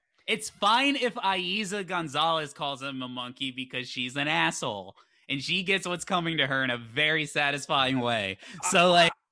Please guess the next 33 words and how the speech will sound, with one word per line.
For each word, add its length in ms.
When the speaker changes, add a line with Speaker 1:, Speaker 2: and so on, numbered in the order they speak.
Speaker 2:
okay, 280
I, 280
I, 60
okay, 200
I 140
know 140
I 100
said 180
I 40
wanted 220
to 40
talk 160
about 160
a 40
movie. 300
I 160
have 180
one 280
thing. 260
Okay, 260
her 200
character 540
was 360
the 140
most 320
basic. 840
Speaker 1:
<laughs> 40
Speaker 2:
Her 180
character 480
was 360
the 300
most 440
basic 720